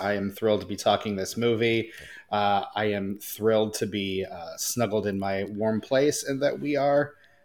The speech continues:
uh, just, you know, spreading the news about peace and keeping love alive.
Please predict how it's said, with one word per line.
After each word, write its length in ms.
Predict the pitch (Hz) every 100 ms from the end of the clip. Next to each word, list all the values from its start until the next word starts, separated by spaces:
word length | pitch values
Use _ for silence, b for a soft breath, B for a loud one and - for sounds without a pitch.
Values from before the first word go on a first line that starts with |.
| b -
uh, 260 | 127 127 127
just, 480 | 143 139 - - 147
you 60 |
know, 220 | 127 117 -
spreading 420 | - - 143 143 139
the 100 | 139
news 200 | 139 131
about 260 | 139 -
peace 340 | 147 151 107 95
and 120 | 104
keeping 300 | 120 113 117
love 160 | 113
alive. 600 | 110 113 110 - - -